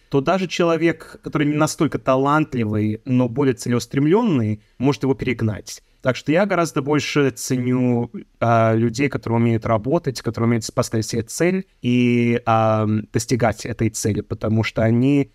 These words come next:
находят в себе этот талант. А с точки зрения, вот я смотрю в портфолио, что я вижу, столько разных вкусов, а, стиль, э, существует. Я ищу конкретно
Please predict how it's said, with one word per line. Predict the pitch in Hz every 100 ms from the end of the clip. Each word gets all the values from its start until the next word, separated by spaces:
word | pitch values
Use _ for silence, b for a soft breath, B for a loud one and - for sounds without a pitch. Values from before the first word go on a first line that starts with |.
| -
находят | 123 120 - 147 120 127
в |
себе | - 110 107
этот | - 107
талант. | - 107 101 92 104 -
А | 151 151 151
с | 151 151 156 156
точки | - -
зрения, | 165 190 180
вот | 165 165
я | 170
смотрю | 156 170 165 165
в |
портфолио, | - 156 - 170 151
что | 143 160
я | 165
вижу, | 170 240 220 190 165 B B
столько | - 202 220
разных | 202 175
вкусов, | - 156 185 - 127 - 110
а, | 120 120 117 117
стиль, | 117 - - 170 170 160 -
э, | 139 120 117
существует. | - 113 123 - 131 123 117 - b b b _
Я | - 151 131 147 208 226
ищу | 214 165 -
конкретно | - 160 - 165 180 170 160 151 143